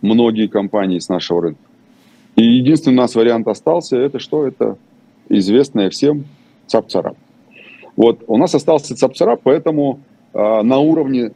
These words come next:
законодательства сейчас у нас появилась инициатива, то есть законопроект о принудительном лицензировании объектов авторского права.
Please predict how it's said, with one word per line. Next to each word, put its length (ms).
законодательства 1080
сейчас 600
у 60
нас 200
появилась 440
инициатива, 640
то 80
есть 120
законопроект 540
о 100
принудительном 920
лицензировании 840
объектов 560
авторского 540
права. 460